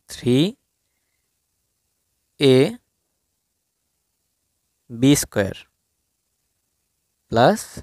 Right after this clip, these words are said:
বি কিউব, মানে রুট টু হোল কিউব। এখন আমরা এইখানে যেই মেন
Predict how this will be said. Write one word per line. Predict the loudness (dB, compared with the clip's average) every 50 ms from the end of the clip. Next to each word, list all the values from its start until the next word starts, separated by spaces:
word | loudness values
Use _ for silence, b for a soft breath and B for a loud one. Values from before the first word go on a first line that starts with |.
| -20 _ _ _ _ _ _ _ _ _ _ _ _ -4
বি | -2 -2 -2
কিউব, | -2 -4 -6 -6 -6 -6 _ _ _ _ _ _ _ _ _ _ _ _ _ -16
মানে | -14 -8 -4
রুট | -2 -2 -2 -4 _ _
টু | -6 -6 -6 -6 -12 _ _ _ _ _ _ _ _ _ _ _ _ _ _
হোল | -6 -4 -4
কিউব। | -4 -6 -8 -8 -8 -10 _ _ _ _ _ _ -6
এখন | -6 -4 -2 -2 0
আমরা | 0 2 4 4 4 4 2
এইখানে | -2 -6 -6 -6 -6 -6 -4
যেই | -2 -2 -2 -2
মেন | -2 -4 -6